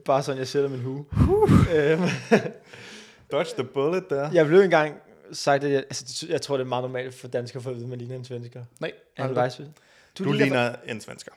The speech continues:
Speaker 1: Du ligner en nordmand.
Speaker 2: Jeg er en nordmand. Jeg er født i Norge.
Speaker 1: Nå, jeg skulle da. Der, er du er født i de norske fjelde?
Speaker 2: Jeg er født i, øh, Oslo,
Speaker 1: Ja.
Speaker 2: tror jeg.
Speaker 1: Det har vel også været et fjeld engang.
Speaker 2: Deromkring. Hvad?
Speaker 1: Nej. Videre.
Speaker 2: Hvad?
Speaker 1: Øhm.
Speaker 2: What?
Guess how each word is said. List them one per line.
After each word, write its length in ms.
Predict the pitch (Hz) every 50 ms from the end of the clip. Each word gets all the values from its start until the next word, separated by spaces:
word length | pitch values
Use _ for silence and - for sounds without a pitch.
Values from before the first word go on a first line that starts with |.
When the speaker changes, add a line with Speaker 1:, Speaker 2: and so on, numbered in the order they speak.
| _ -
Speaker 1:
Du 40 | 165
ligner 180 | 165 185 180
en 60 | 160 139
nordmand. 300 | 135 139 147 143 135 - - 151 _ _ _ _ _ _ _ _ _ _ _ -
Speaker 2:
Jeg 140 | 120 101
er 40 | 98
en 80 | 127 160
nordmand. 300 | 147 107 104 104 101 - - _ _ _ _ -
Jeg 60 | 120
er 40 | 120
født 160 | - 156 156
i 20 |
Norge. 140 | 143 123 - 165 196
Speaker 1:
Nå, 60 | 240
jeg 160 | 214 190 214 202
skulle 220 | - 214 170 156
da. 60 | 143 143 - - _ _ _ _ _ _ 202
Der, 100 | - 151 151 - -
er 80 | 160 147
du 280 | 127 165 170 165 156
er 220 | 160 160 156 160 151
født 400 | - - 170 165 170 180 170 160
i 100 | 160 156
de 60 | 147
norske 340 | 147 143 151 156 - - 180
fjelde? 380 | - - 170 160 170 202 240 - _ _ _ _ _ _ _ _ -
Speaker 2:
Jeg 60 | 151
er 40 | 139 127
født 240 | - 135 127 123
i, 140 | 117 113 110 107
øh, 600 | 104 104 104 104 104 101 104 104 104 104 104 - - -
Oslo, 240 | 127 - - 196 185 _ _ _ _ _ _ _ _ -
Speaker 1:
Ja. 140 | - 156 196 - _ _ _ -
Speaker 2:
tror 100 | 156 156
jeg. 80 | - - _ _ _ _ _ _ _ _ _ _ _ _ _ _ -
Speaker 1:
Det 80 | 139 131
har 120 | 127 127
vel 100 | 131 123
også 160 | 123 120 -
været 120 | 127 131 123
et 60 | -
fjeld 120 | - 127 127
engang. 100 | 131 127 135 151
Speaker 2:
Deromkring. 340 | 151 123 123 - 123 123 - _ _ _ -
Hvad? 180 | 151 143 135 165 175 165 - _ _ _ _ -
Speaker 1:
Nej. 140 | 113 117 - _ _ _ _ _ - - - _ _ _ -
Videre. 260 | 139 139 156 180 190 - _ _ _ - - -
Speaker 2:
Hvad? 340 | 147 - 202 214 208 151 156 160 156 147 139 135 131 127 127
Speaker 1:
Øhm. 320 | 131 131 131 127 117 117
Speaker 2:
What? 120 | 127 135